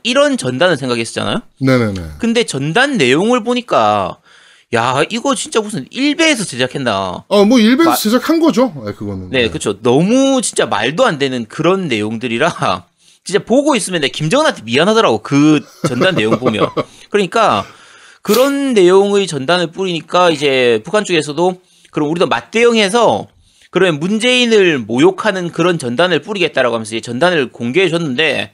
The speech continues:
Speaker 2: 네네.
Speaker 1: 너무 얌전해.
Speaker 2: 음.
Speaker 1: 야, 일 배한테 좀 맡겼으면 훨씬 잘 만들어줬을 텐데.
Speaker 2: <laughs> 네,
Speaker 1: 근데
Speaker 2: 여기
Speaker 1: 어쨌든
Speaker 2: 이민님께서,
Speaker 1: 그,
Speaker 2: 어,
Speaker 1: 음.
Speaker 2: "김정은이 라오어 투하고 있어서 동생애가 맡겼다 보다. 엔딩 보고 돌아왔네라고."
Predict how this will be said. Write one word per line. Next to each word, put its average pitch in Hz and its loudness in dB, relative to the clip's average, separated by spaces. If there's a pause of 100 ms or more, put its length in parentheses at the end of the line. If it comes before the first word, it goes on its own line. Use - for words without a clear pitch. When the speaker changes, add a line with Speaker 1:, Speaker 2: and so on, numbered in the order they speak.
(140)
Speaker 2:
네네. 101 -4
Speaker 1:
너무 165 0
얌전해. 160 0 (540)
Speaker 2:
음. 117 2 (380)
Speaker 1:
야, 131 0 (120)
일 262 2
배한테 233 2
좀 160 0
맡겼으면 151 0
훨씬 240 0
잘 139 2
만들어줬을 151 0
텐데. 123 2
Speaker 2:
<laughs> - -6
네, 233 -6
Speaker 1:
근데 185 0
Speaker 2:
여기 160 2 (180)
Speaker 1:
어쨌든 220 6
Speaker 2:
이민님께서, 156 4 (400)
Speaker 1:
그, 113 -2
Speaker 2:
어, 110 2
Speaker 1:
음. 107 0
Speaker 2:
"김정은이 226 4
라오어 208 4
투하고 190 4
있어서 143 -6
동생애가 156 2
맡겼다 131 0
보다. 110 0
엔딩 156 2
보고 170 4
돌아왔네라고." - 0